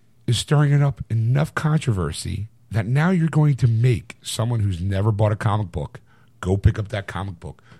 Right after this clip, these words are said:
to find out what all the hub-, hubbub is about.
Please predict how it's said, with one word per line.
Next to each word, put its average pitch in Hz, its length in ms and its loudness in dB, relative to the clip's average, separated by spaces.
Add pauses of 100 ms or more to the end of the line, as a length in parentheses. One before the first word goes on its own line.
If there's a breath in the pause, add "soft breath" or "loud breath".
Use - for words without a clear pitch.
(260 loud breath)
to 101 100 -4
find 101 400 -2
out 95 120 -2
what 98 120 -4
all 90 120 -2
the 82 80 -6
hub-, 95 300 -4
hubbub 85 360 -6
is 78 160 -10
about. 65 200 -12